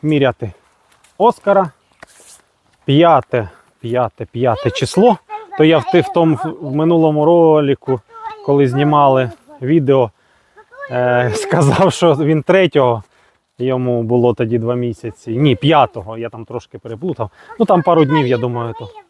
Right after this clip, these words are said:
не таке важливо. Уже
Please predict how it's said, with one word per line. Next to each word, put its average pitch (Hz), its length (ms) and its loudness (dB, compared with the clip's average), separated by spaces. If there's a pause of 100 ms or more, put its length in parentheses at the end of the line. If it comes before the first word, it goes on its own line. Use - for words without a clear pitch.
(1000)
не 131 120 2
таке 131 280 -2
важливо. 123 460 2 (240)
Уже 190 320 2